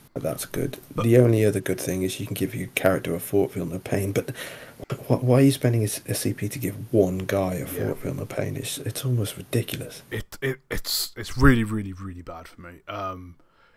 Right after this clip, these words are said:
Speaker 2: usually you'd have three, maybe four characters. So you've, you're, you've got a hundred and, let, let's say you're running Blade Champions, right?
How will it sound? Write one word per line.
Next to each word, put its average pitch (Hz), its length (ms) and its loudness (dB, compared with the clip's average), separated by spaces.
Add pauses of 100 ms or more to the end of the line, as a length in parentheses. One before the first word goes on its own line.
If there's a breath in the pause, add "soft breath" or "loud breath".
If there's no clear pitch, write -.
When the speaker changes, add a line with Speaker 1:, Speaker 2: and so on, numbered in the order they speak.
(180)
Speaker 2:
usually 123 960 0 (280)
you'd 107 160 -6
have 107 280 -2 (100)
three, 131 640 -4
maybe 123 260 -2
four 135 400 -2
characters. 151 640 -4 (520 loud breath)
So - 120 -2
you've, 123 200 0 (100)
you're, 131 160 -6 (140)
you've 127 160 -8
got 123 240 -4
a - 20 -10
hundred 139 440 -4
and, 117 360 -4
let, 143 340 -4
let's 165 140 4
say 170 120 0
you're 147 80 0
running 127 200 0
Blade 104 200 -8
Champions, 90 380 -14
right? 101 180 -12